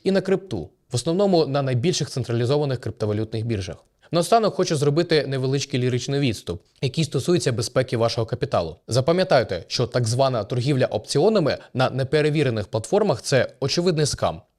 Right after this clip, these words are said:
Довіряйте лише перевіреним брокерам та біржам, а не гуру у Тіктоці, які з пачкою фейкових грошей на лайві обіцяють зробити вас професійним трейдером опціонів.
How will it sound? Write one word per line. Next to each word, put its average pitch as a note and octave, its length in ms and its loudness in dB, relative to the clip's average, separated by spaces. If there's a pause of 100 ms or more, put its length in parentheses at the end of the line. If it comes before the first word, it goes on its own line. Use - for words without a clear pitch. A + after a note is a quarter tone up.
(140)
Довіряйте F#3 400 4
лише D#3+ 280 2
перевіреним D3+ 680 0
брокерам D3+ 460 2
та D3 80 0
біржам, G#2+ 440 0 (260)
а B2 100 0
не C3+ 240 2
гуру C#3+ 280 4
у B2+ 140 0
Тіктоці, F#3+ 500 0
які A2+ 360 0
з - 100 -6
пачкою B2+ 440 0
фейкових B2 460 -2
грошей D3 400 0 (280)
на A#2+ 120 0
лайві C#3 260 4
обіцяють A#2 500 2
зробити B2 340 0
вас A#2 200 0
професійним C#3 720 -2
трейдером B2+ 480 0
опціонів. F#2 560 -4